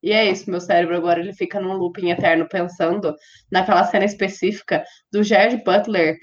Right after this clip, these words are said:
se transformando em vampiro, que eu tive que pausar o filme porque eu não conseguia parar de dar risada. Tipo, eu fisicamente fiquei sem ar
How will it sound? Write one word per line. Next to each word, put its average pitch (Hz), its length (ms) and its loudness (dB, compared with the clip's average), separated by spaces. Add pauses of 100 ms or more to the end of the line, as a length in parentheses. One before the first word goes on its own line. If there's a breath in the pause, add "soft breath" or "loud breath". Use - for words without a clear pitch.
(160 soft breath)
se - 160 -8
transformando 269 720 2
em 240 40 2
vampiro, 202 640 0 (400 soft breath)
que - 120 -2
eu 233 100 6
tive 226 240 -2
que 220 120 -8
pausar 220 500 4
o 214 40 0
filme 240 320 -2
porque - 220 -12
eu 233 80 -2
não 220 240 0
conseguia 226 420 -4
parar 214 300 2
de 214 100 2
dar 208 100 4
risada. 185 540 2
Tipo, 175 240 -6 (140)
eu 214 120 4
fisicamente 254 880 0
fiquei 226 260 0
sem 247 300 0
ar 208 280 4